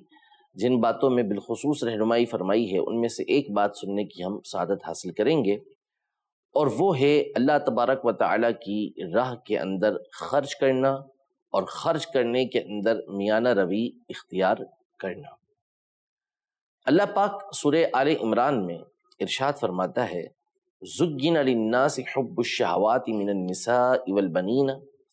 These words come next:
وَالْقَنَاطِيرِ الْمُقَنطَرَةِ مِنَ الذَّهَبِ وَالْفِضَّةِ وَالْخَيْلِ الْمُسَوَّمَةِ وَالْأَنْعَامِ وَالْحَرْثِ،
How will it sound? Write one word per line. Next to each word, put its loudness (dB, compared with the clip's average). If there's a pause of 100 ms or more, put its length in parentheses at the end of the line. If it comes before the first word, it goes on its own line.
(400)
وَالْقَنَاطِيرِ 2
الْمُقَنطَرَةِ 2
مِنَ 2
الذَّهَبِ 0
وَالْفِضَّةِ 0
وَالْخَيْلِ 2
الْمُسَوَّمَةِ 0
وَالْأَنْعَامِ 2
وَالْحَرْثِ، -2